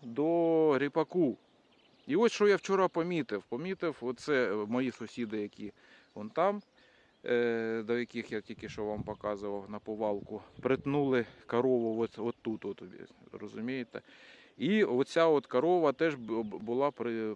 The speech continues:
притнута от тут, от. Я підійшов к сусідам і сказав: «Так і так». Роз-, е, нагадав минулорічну історію. Хто, е, більше року дивиться мій канал, вже я розказував. А для тих, хто...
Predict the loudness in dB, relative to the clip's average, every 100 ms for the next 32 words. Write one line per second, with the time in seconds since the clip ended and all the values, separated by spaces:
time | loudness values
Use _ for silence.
0 | -8 -14 -10 -10 -6 -6 -6 -8 -10 -10
1 | -14 -16 _ _ -20 _ -2 -2 -2 -6
2 | -4 -4 -6 -10 -6 -2 0 -2 -4 -2
3 | -2 -2 -4 -4 -4 0 0 0 -6 -4
4 | -4 -4 -2 0 2 4 6 6 4 0
5 | 2 2 0 -2 -4 -4 -2 2 4 4
6 | 2 0 2 2 0 -4 -2 0 -2 -2
7 | -4 -6 -8 -4 -2 -2 -2 -4 -2 -2
8 | -2 -4 -6 -4 -4 -6 -4 -2 -2 -2
9 | -8 -20 -20 -18 -6 0 2 6 6 4
10 | 2 2 4 6 6 4 0 0 0 2
11 | 0 2 2